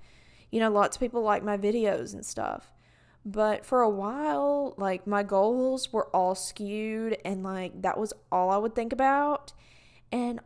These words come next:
all I would think about would be, like, how many views this video got and, like, compared to the other ones, or, like, am I losing subscribers? Why is this not getting, like, this many views? All this kinda stuff.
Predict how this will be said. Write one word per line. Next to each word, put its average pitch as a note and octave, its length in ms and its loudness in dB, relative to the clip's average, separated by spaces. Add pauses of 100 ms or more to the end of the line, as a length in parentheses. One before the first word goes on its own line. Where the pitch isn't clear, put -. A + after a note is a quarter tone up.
all G3 180 2
I - 40 -4
would B3+ 140 -2
think A#3+ 140 -4
about A3+ 300 2
would G#3+ 120 0
be, G#3+ 160 2
like, G3+ 220 0
how A3+ 200 -4
many A3+ 180 -2
views A3 280 -4
this G3+ 200 0
video G#3 320 2
got G3+ 340 0
and, G3+ 100 -4
like, F#3+ 260 -6
compared G3 380 -4
to G#3+ 100 -4
the F3+ 140 0
other G3 180 0
ones, F#3+ 380 -4
or, F#3 40 -4
like, F3+ 240 -4
am G#3+ 120 -2
I G#3 60 0
losing A3 340 -2
subscribers? G3 1000 -4 (800)
Why G3+ 300 2
is G#3+ 100 0
this G#3+ 160 -2
not G#3 240 -2
getting, G#3 400 0
like, F3+ 220 -4
this F#3+ 180 -4
many G#3+ 180 -4
views? G3 440 -6
All F#3 160 -2
this F#3+ 160 -2
kinda G#3+ 220 -6
stuff. B3+ 420 -2